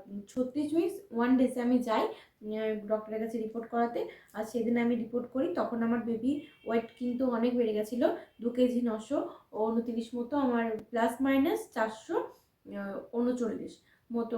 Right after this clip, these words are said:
গ্রামস মতো আমার কিন্তু হয় বেবি ওয়েট। তো আর বিপিএম থাকে একশো চল্লিশ বিপিএম তখন ছিল। আর সেদিন গিয়ে যখন আগের দিন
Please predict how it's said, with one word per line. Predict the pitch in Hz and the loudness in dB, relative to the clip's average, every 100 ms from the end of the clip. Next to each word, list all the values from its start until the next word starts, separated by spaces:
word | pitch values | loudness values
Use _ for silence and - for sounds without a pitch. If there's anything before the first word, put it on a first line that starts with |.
| 214 | -4
গ্রামস | 220 220 254 - 233 | 0 2 2 0 -4
মতো | - 339 | 0 4
আমার | 254 233 226 | 4 2 -2
কিন্তু | 220 339 403 - _ | -6 -4 -4 -6 _
হয় | 233 185 - - _ 208 | -2 0 -2 -12 _ -4
বেবি | 214 220 214 | 2 2 0
ওয়েট। | 226 214 - - _ _ | 0 0 -2 -16 _ _
তো | 196 190 185 214 | -6 -4 -2 0
আর | 214 220 | 2 2
বিপিএম | 233 262 262 269 | 0 2 2 2
থাকে | 269 440 277 | 0 2 0
একশো | - 311 311 | 0 -8 -2
চল্লিশ | 214 214 262 - - - _ | 0 2 2 0 -2 -18 _
বিপিএম | 240 - 214 - - - _ - | -8 -6 -6 -6 -10 -20 _ -10
তখন | 202 - 226 220 | -10 -4 -4 -2
ছিল। | 226 - - 202 | -2 -2 0 4
আর | 214 214 | 4 2
সেদিন | 254 254 262 | 0 4 4
গিয়ে | 269 269 | 4 0
যখন | 294 | 2
আগের | 247 214 | 0 0
দিন | 214 | -2